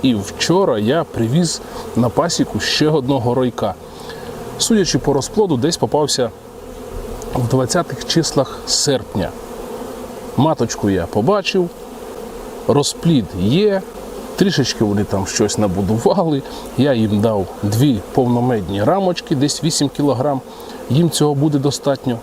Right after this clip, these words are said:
Ну, а зараз думаю, що робити з ним далі. Рої в цьому році летять, як ви бачите, аж, можна сказати, до пізньої осені.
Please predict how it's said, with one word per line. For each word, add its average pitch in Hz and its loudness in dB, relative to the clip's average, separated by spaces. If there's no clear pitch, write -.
Ну, 165 4
а 110 0
зараз 135 0
думаю, 135 4
що - 2
робити 135 2
з 101 0
ним 117 2
далі. 104 2
Рої 151 4
в - -14
цьому 123 2
році 110 0
летять, 120 0
як 120 0
ви 131 6
бачите, 120 0
аж, 143 0
можна 131 2
сказати, 127 0
до 123 0
пізньої 123 2
осені. 110 -2